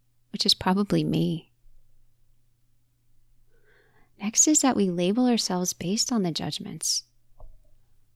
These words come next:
I hear this one a lot. "I'm an emotional eater. I'm always gonna be overweight. I'm sensitive.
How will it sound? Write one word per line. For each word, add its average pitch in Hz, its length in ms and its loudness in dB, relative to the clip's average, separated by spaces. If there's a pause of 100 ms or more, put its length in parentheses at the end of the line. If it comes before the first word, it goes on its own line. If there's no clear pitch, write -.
(240)
I 185 100 -8
hear 277 260 -2
this 254 280 2
one 240 100 4
a 233 60 4
lot. 202 440 0 (640)
"I'm 175 100 0
an 196 60 2
emotional 185 580 0
eater. 160 460 -6 (920)
I'm 156 120 -6
always 185 340 2
gonna 185 160 -2
be 175 200 -2
overweight. 170 800 -6 (540)
I'm 147 120 -10
sensitive. 165 960 -6